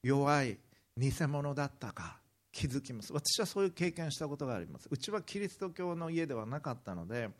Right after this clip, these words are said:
私は教会に生まれて初めて行ったのは十七歳の時でした。高校三年生の時でした。そして自分なりに自分の人生の価値観っていうのを作り上げていかなきゃいけないと思って、いろんな本を読んだりしていました。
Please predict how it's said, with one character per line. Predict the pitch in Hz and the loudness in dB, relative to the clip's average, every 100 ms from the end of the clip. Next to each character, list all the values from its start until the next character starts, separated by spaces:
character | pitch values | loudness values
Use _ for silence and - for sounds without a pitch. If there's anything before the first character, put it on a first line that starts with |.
| - - - | -18 -20 -6
私 | 147 160 | -4 -2
は | |
教 | - 170 165 | 0 0 2
会 | 160 156 | 2 2
に | 156 156 - - _ _ | 0 -6 -8 -16 _ _
生 | 143 | 0
ま | 165 | 2
れ | 170 | 2
て | |
初 | 143 151 | 0 0
め | 160 135 | 0 -2
て | 120 | -2
行 | 107 | -4
っ | |
た | 110 | -4
の | 101 | -6
は | 95 | -2
十 | 123 156 | 0 2
七 | 151 151 151 | 2 0 -2
歳 | 127 98 | -4 -4
の | 92 | -6
時 | 95 82 | -8 -10
で | - | -10
し | - | -12
た。 | 67 | -10
高 | - 151 | 0 0
校 | 139 147 143 | 0 -2 -4
三 | 135 139 135 | -4 -4 -4
年 | 139 | -6
生 | - 104 | -6 -8
の | 95 | -10
時 | 98 - | -12 -16
で | - | -16
し | - | -16
た。 | - _ _ _ _ _ - | -18 _ _ _ _ _ -4
そ | 147 | -2
し | |
て | 160 | -2
自 | 107 139 | 0 0
分 | 160 202 202 | 0 -2 -2
な | 196 196 | 0 0
り | 196 | 0
に | 180 135 123 - _ _ | 0 -2 -6 -12 _ _
自 | 101 127 | -2 0
分 | 151 151 | 2 0
の | 139 | 0
人 | 156 156 | 0 0
生 | 131 | -2
の | 117 | -4
価 | - 135 | -4 -2
値 | - | -2
観 | - 160 | 0 -4
っ | 135 | -4
て | 127 | -4
い | |
う | |
の | 110 | -4
を | - | -6
作 | - 160 | -4 0
り | 170 | 2
上 | 165 | 2
げ | 160 | -2
て | 139 | -4
い | 131 | -2
か | 143 | -4
な | 151 | -4
き | 151 | -4
ゃ | |
い | 131 | -4
け | 143 | -2
な | 156 190 | 0 0
い | |
と | 170 | -2
思 | 123 110 | -6 -6
っ | |
て、 | - 110 | -6 -8
い | |
ろ | 131 160 | -4 -4
ん | |
な | 160 | -2
本 | 151 175 | -2 -2
を | 147 | 0
読 | 151 156 | -2 -2
ん | 131 | -2
だ | 98 | -2
り | 98 | -4
し | |
て | - 120 | -4 -4
い | |
ま | 104 90 | -4 -4
し | |
た。 | - | -6